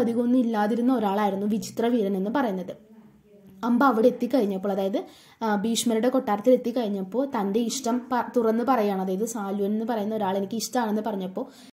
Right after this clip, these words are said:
ഭീഷ്മര് അമ്പ എന്ത് ചെയ്യാണ്, സാലു രാജാവിൻ്റെ അടുത്തേക്ക്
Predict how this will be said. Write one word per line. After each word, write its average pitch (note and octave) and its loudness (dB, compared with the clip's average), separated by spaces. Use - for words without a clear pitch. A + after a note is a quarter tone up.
ഭീഷ്മര് C4+ 4
അമ്പ B3 6
എന്ത് A3+ 4
ചെയ്യാണ്, G#3 4
സാലു G#3+ 6
രാജാവിൻ്റെ G3+ 2
അടുത്തേക്ക് F#3+ -2